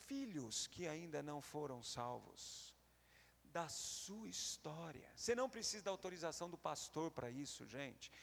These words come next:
Eu tenho dito, não dê aos pastores desta igreja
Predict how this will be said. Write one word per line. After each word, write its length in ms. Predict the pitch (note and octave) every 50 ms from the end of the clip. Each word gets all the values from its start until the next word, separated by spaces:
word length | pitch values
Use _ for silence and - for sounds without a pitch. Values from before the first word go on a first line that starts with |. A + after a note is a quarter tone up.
| - - -
Eu 120 | F3 F#3+
tenho 260 | F#3 - G3+ G3+ F#3+ E3+
dito, 340 | C#3+ E3+ G3 F#3+ - E3+
não 200 | E3+ F3+ F#3 F#3
dê 180 | E3+ D#3+ F3 F#3
aos 180 | F3+ E3+ - -
pastores 500 | - D3+ C#3+ - - F3 F3 E3+ D3+ B2
desta 260 | D#3 C#3+ - - C3+
igreja 600 | C3 B2 B2+ C3 D3 D3 C#3 A#2+ G#2+ A2 G2 -